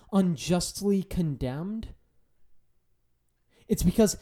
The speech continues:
his death was a sacrifice for us. On the cross, Jesus experienced the full and total extent of God's anger.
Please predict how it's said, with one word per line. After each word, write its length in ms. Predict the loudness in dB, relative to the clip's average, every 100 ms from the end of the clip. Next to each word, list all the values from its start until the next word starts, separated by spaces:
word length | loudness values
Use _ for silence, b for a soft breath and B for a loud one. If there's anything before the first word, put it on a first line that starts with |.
| b
his 440 | -6 2 2 2
death 500 | -4 0 2 2 2
was 340 | 2 4 4 4
a 80 | 0
sacrifice 1160 | -2 0 -2 -2 -4 -8 -4 -4 -4 -6 -8 b b b
for 680 | -18 0 4 4 2 0 -6 _ _ _ -8
us. 560 | -8 -8 -14 -12 -14 -20 _ _ _ _ _ _ _ _ _ _ _ _ _ _ _ _ _ b b b
On 300 | 2 4 4
the 80 | 2
cross, 720 | -2 -6 2 4 4 2 -4 -6
Jesus 580 | -8 2 2 2 -2
experienced 960 | -4 -6 -8 -4 -2 0 -2 -4 -8 -4
the 80 | -2
full 640 | -2 0 6 8 6 2 b b
and 180 | -2 -2
total 480 | 2 4 4 4 2
extent 720 | 2 -2 -6 0 0 0 -6 b b b _
of 400 | 6 6 4 2
God's 460 | 2 4 4 0 -6 -6
anger. 480 | -6 -6 -12 -18